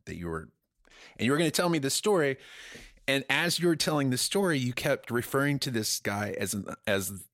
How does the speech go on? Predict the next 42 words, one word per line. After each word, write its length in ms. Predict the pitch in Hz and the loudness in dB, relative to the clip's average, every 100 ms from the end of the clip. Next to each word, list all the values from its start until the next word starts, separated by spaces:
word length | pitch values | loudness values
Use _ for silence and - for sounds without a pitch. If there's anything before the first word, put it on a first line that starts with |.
| _ - | _ -4
as 260 | 95 92 - _ | -4 -4 -10 _
an 140 | - 87 | -4 -2
artist. 560 | 90 87 85 - - - | 0 -2 -4 -8 -8 -2
So 160 | - 123 | 0 2
the 160 | 120 | 2
artist 400 | 120 143 151 - | 0 0 0 -2
that 120 | 131 | 0
I 60 | 127 | 0
was 160 | 120 127 | 0 -2
working 240 | 120 117 | -2 -2
with, 160 | 113 - | -2 -2
this 240 | 107 - | -4 -2
artist, 460 | 90 110 110 - - | 0 0 0 -4 -2
anyways, 440 | 127 143 131 123 - | 2 4 2 2 -2
after 380 | 120 131 - 131 | -2 -2 0 -2
I 40 | |
heard 280 | 127 147 131 | 0 0 0
the 100 | 120 | -2
artist 380 | 107 117 131 - | -2 -2 -4 -4
a 40 | |
few 220 | 147 180 175 | -2 -2 0
times, 440 | 175 165 170 156 - | 0 0 0 -2 -6
it, 160 | 107 - | -8 -2
like, 540 | 107 104 - - - _ _ - _ _ _ _ _ _ _ _ - | -2 -2 -8 -16 -18 _ _ -20 _ _ _ _ _ _ _ _ -14
it's, 340 | - - - _ _ - | -2 0 0 _ _ -10
I 120 | - 107 | -2 2
don't 160 | 104 | 4
know. 260 | 90 85 87 - - - - - | 2 0 -4 -12 -18 -18 -16 -6
It 100 | 104 | -2
did 220 | 104 131 | 2 2
something 400 | - 127 131 127 | 2 0 2 0
to 160 | 127 123 | 0 0
me. 320 | 113 113 110 - | 0 0 -4 -4
It 200 | 113 - _ _ _ _ _ - | -6 -6 _ _ _ _ _ 0
popped 320 | - 127 - | 2 2 0
a 60 | |
switch, 720 | 98 - 117 120 113 - - - - | -2 0 2 2 2 -2 -2 -6 -18
the 200 | 120 104 85 - - | -8 -8 -8 -12 -2
dick 260 | 95 117 | -2 0
switch, 460 | - - 120 135 - | -2 0 0 0 -2
I 80 | 123 | 0
guess, 460 | 127 127 - - | 0 0 -2 -4